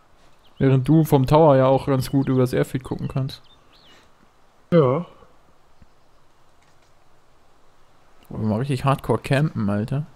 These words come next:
Speaker 2: Der hatte aber auch nur die ganze so viel Munition, also so richtig viel.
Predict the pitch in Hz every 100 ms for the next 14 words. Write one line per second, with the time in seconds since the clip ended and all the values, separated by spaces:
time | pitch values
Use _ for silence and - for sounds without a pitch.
0 | - - - - - - - - - -
1 | - - - - - - - - - _
2 | - - - - - - - - - -
3 | - - - - - - - - - -
4 | - - - - 113 131 147 123 127 175
5 | 135 101 101 98 - - 95 - 110 104
6 | 104 98 - 104 104 104 101 101 101 107
7 | 110 104 - - 117 107